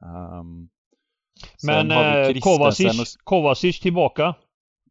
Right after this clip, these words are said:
Speaker 1: Precis,
Speaker 2: Efter
Speaker 1: Christensen
Speaker 2: lång
Speaker 1: och Ziyech, ehm, de ska ha tränat, eh, nu i veckan och
Speaker 2: Mm.
Speaker 1: möjligen tillbaka också. Ehm, så trupp, och även, eh, Loftus-Cheek.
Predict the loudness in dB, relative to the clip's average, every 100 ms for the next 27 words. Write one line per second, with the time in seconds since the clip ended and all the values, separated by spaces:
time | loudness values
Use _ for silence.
0 | -12 -10 -6 -6 -8 -6 -6 -6 -6 -2
1 | -2 -2 -4 -6 -4 -2 -4 -8 -8 -4
2 | -2 0 -2 -4 -6 -10 -12 -12 -12 -10
3 | -10 -6 -6 -6 -10 -10 -8 -8 -8 -8
4 | -8 -8 -10 -10 -12 -10 -10 -8 -8 -12
5 | _ -18 -16 -10 -8 -6 -6 -10 -8 -8
6 | -8 -14 -12 -12 -12 _ -16 -12 -12 -12
7 | -16 -20 -20 -18 -18 -14 -6 -4 -2 -2
8 | -4 -6 -6 -6 -10 -12 -12 -12 -14 _
9 | -20